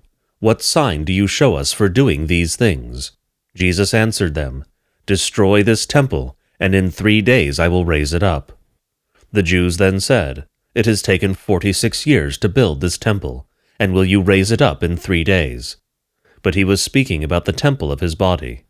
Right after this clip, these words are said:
When therefore he was raised from the dead, his disciples remembered that he had said this, and they believed the scripture and the word that Jesus had spoken. Now when he was in Jerusalem at the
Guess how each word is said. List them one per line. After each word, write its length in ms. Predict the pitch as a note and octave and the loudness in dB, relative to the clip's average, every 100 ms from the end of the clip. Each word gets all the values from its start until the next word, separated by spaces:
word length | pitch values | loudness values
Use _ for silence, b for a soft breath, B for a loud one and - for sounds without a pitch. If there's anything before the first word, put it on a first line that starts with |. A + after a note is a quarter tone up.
| _ _ _ _ _ _ _ | _ _ _ _ _ _ _
When 240 | G2 F#2+ G2+ | 0 2 4
therefore 580 | G#2 G#2 - A#2 C#2 | 2 2 0 -2 -2
he 120 | D2+ G#2 | -2 0
was 160 | F2+ | 0
raised 340 | F#2 F2 F2 - | 2 2 0 -2
from 120 | G2+ | -2
the 180 | G2 A2+ | 0 2
dead, 300 | G2+ C2 B1+ - _ - | 0 -2 -10 -18 _ -2
his 160 | G#2+ | -2
disciples 640 | F#2 G#2 - B2+ - C#2 C#2 | 0 -2 2 0 0 -6 -4
remembered 520 | F2+ A2 G2+ C#2 C2+ | 0 0 -2 -4 -6
that 100 | F2 | -6
he 140 | F2 | -2
had 120 | F2 D#2+ | -2 0
said 300 | A2 G2+ F2 | 0 0 -2
this, 420 | A#1+ A#1 - - _ _ _ - | -10 -12 -14 -18 _ _ _ -4
and 160 | G2 F2+ | -2 2
they 100 | F#2 | 2
believed 500 | G#2 G2 B2+ E2 C#2+ | 2 2 2 0 -2
the 60 | |
scripture 680 | F2+ - A2+ - - B1 B1+ - | -4 0 -2 -2 -8 -8 -10 -4
and 160 | G2+ | -2
the 120 | F#2+ F#2 | 0 2
word 280 | F#2 F2+ F2 | 2 2 2
that 100 | E2 | 0
Jesus 460 | A#2+ B2 D#2+ C#2 | 0 -2 -2 -4
had 120 | E2+ | -4
spoken. 640 | - - F#2+ - C2 A#1 C2 _ _ _ _ _ _ _ _ _ _ _ _ _ _ _ _ - | -4 0 0 -2 -14 -16 -20 _ _ _ _ _ _ _ _ _ _ _ _ _ _ _ _ -4
Now 240 | F#2+ E2 E2 | 0 2 2
when 140 | F#2 | 2
he 100 | G#2+ | 2
was 180 | G2+ F#2 | 2 2
in 200 | A#2+ D#2+ | 0 0
Jerusalem 720 | F#2 G2 G2+ - C#2 B1 C2 | 2 2 2 -2 -10 -10 -6
at 140 | F#2+ | -4
the 80 | - | -2